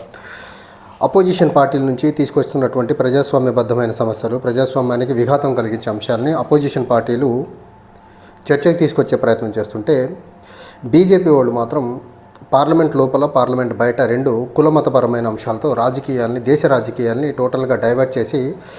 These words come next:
ప్రజాస్వామ్యాన్ని ఖూనీ చేసే అంశాలు పార్లమెంట్లో చర్చకు రాకుండా చాలా సక్సెస్ఫుల్గా,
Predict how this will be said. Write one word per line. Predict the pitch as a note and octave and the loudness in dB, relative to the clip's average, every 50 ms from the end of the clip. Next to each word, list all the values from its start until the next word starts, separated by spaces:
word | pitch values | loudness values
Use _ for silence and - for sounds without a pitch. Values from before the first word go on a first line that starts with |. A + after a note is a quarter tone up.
| - - - - | -18 -18 -8 -2
ప్రజాస్వామ్యాన్ని | - C3 C3 E3+ F3+ F3 F3+ E3+ D#3 D#3 D#3 D3+ D3+ | 0 2 4 4 4 4 4 4 4 4 4 4 2
ఖూనీ | D3+ - C#3+ D3+ D#3 D3+ D3+ D#3 | 2 2 4 4 4 4 6 4
చేసే | C#3+ C3 - C#3 | 2 4 4 2
అంశాలు | B2+ A#2+ - C3 B2+ | 0 2 0 0 0
పార్లమెంట్లో | - - B2+ B2 C#3 C3+ C3+ B2 C3 C3 - C3+ | 2 2 2 2 2 0 0 0 -2 -4 -2 -2
చర్చకు | A2+ - C3+ B2 B2+ | -4 -2 -2 0 0
రాకుండా | A#2+ A#2 - A#2 A#2 - - | 0 0 -2 -4 -4 -2 0
చాలా | C#3 B2 C3 | 0 0 0
సక్సెస్ఫుల్గా, | B2+ - - D#3+ - G3 F#3+ F#3+ E3+ D3 D3+ F3 E3 D3+ D3 - | 0 -2 -2 0 0 0 0 0 0 0 2 2 2 2 0 -2